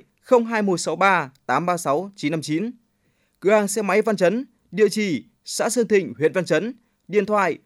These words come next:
không hai một sáu ba tám bảy bảy sáu tám tám. Cửa hàng xe máy Thác Bà, địa chỉ xã Vĩnh Kiên, huyện Yên Bình, điện thoại không hai một sáu ba tám tám bốn bảy tám chín. Cửa hàng xe máy Cát Thịnh, địa chỉ ngã ba Ba Khe, xã Cát Thịnh,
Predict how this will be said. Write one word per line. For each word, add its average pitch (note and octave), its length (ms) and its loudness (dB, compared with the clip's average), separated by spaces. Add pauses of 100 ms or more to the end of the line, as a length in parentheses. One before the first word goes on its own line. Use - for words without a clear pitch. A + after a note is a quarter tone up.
(140)
không B3+ 280 2
hai A3+ 160 -4
một F#3 120 0
sáu E3 200 -4
ba F3 340 0 (220)
tám F3+ 240 0
bảy F#3 120 2
bảy C#3 280 2 (100)
sáu D#3+ 280 -4
tám D#3+ 140 -4
tám. E3 320 -2 (760)
Cửa F#3+ 120 0
hàng G3+ 140 2
xe A3 140 -6
máy G3+ 220 0
Thác A#3+ 160 -6
Bà, F3 340 2 (260)
địa G#3 180 -2
chỉ F3 360 -2 (160)
xã - 260 -2
Vĩnh G#3 160 -4
Kiên, G3 300 2
huyện D#3+ 160 -4
Yên F#3 100 -2
Bình, D3+ 280 2 (380)
điện G3 200 -2
thoại G3 320 -2 (220)
không A#3+ 260 4
hai A3 180 -2
một F#3+ 120 2
sáu D#3+ 200 -6
ba F#3 340 2 (240)
tám D#3+ 200 0
tám F3 180 0
bốn F#3 240 0 (140)
bảy C3+ 200 0
tám C#3 140 -2
chín. E3+ 300 -6 (800)
Cửa G3+ 120 0
hàng G#3+ 180 2
xe G#3+ 200 -4
máy F#3+ 220 0
Cát C4+ 200 -4
Thịnh, A3 240 0 (340)
địa G3 220 2
chỉ F3 340 -4 (360)
ngã F3+ 140 -2
ba A3 240 2
Ba G3 140 2
Khe, F#3+ 300 0
xã - 220 -6
Cát A3+ 140 -6
Thịnh, A3 220 0